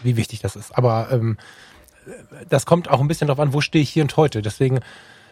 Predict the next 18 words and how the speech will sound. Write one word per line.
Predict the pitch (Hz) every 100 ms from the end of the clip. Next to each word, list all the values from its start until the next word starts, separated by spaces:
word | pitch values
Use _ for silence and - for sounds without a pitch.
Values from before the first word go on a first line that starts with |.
| _ -
mache | 143 131
ich | 123
grad | - 123 -
den, | 131 123 120
den, | - 123 -
also | 143 123
rufe | 131 147
ich | 135
grad, | 127
versuche | - 143 - 143 143
ich |
grad | 139
so | 143
ein |
bisschen | 120 123
rauszurufen, | 139 - 120 117 - 117
prüft | - 123 - -
euch | 120 113 110 -